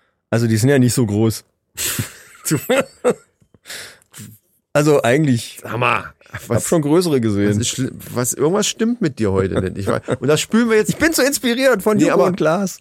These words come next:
Speaker 2: diese Lavalier-Mikros, die du mir eben gezeigt hast in dieser Kapsel,
Speaker 1: Ja.
Speaker 2: das sollen wir jetzt runterschlucken.
Speaker 1: Ja.
Speaker 2: Mit
Speaker 1: Mit
Speaker 2: Kabel, da ist
Speaker 1: Ja,
Speaker 2: noch ein Kabel
Speaker 1: ich
Speaker 2: dran,
Speaker 1: will's ja wieder
Speaker 2: Alter.
Speaker 1: rausholen.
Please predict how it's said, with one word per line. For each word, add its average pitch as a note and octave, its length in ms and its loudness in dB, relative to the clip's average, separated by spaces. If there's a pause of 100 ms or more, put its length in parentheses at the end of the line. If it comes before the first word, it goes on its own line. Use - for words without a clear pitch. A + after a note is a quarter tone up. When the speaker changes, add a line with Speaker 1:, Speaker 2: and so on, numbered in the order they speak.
Speaker 2:
diese D3 200 0
Lavalier-Mikros, F3 840 2
die C3 120 2
du F3+ 80 2
mir F3 140 0
eben G3 180 0
gezeigt E3+ 360 0
hast C3 180 -2
in C#3+ 100 -4
dieser C#3 200 -2
Kapsel, C#3 440 -6 (420)
Speaker 1:
Ja. F#2+ 240 -4 (300)
Speaker 2:
das F3+ 160 0
sollen G3 180 2
wir F#3+ 60 2
jetzt F3+ 120 0
runterschlucken. D3+ 540 -2
Speaker 1:
Ja. A2 180 -2 (240)
Speaker 2:
Mit D#3 140 2
Speaker 1:
Mit - 100 -4
Speaker 2:
Kabel, G#3 360 0
da B2+ 100 2
ist C3 100 0
Speaker 1:
Ja, - 100 -8
Speaker 2:
noch D3 80 4
ein A#2 100 2
Kabel B3+ 280 2
Speaker 1:
ich - 60 -2
Speaker 2:
dran, D3+ 120 2
Speaker 1:
will's C#3+ 100 0
ja C#3+ 60 4
wieder C3 120 4
Speaker 2:
Alter. A2 120 2
Speaker 1:
rausholen. B2+ 500 2